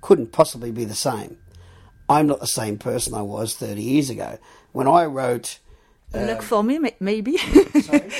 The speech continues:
Speaker 2: <laughs> A luck for me, maybe, because you are so <laughs> violent.
Speaker 1: No, no.
Speaker 2: I was afraid to meet you. <laughs>
Speaker 1: The, uh, the violence now is, okay, someone says to me, "You still angry?" I go,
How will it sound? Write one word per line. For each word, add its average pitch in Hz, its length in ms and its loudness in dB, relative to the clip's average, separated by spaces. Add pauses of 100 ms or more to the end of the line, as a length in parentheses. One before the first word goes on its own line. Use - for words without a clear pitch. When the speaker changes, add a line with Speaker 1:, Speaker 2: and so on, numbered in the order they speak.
(140)
Speaker 2:
<laughs> 214 220 0
A 220 100 8
luck 240 300 -2
for 240 440 2
me, 320 200 2
maybe, 254 380 2
because 233 400 0
you 233 260 4
are 202 200 2
so 220 280 4
<laughs> - 0 -
violent. 226 500 2 (760)
Speaker 1:
No, 180 360 4
no. 147 280 -2
Speaker 2:
I 233 100 -4
was 254 220 2
afraid 294 460 0
to 320 120 -2
meet 302 320 4
you. 330 120 4
<laughs> - 220 -4
Speaker 1:
The, 185 280 4
uh, 175 180 8
the 160 160 0
violence 180 640 4
now 123 560 -4
is, 139 680 -2 (1600)
okay, 120 420 2 (520)
someone 202 340 2
says 185 260 0
to - 80 -4
me, 127 280 -8 (880)
"You 143 160 4
still 156 340 4
angry?" 233 460 4
I 131 160 -4
go, 110 180 -6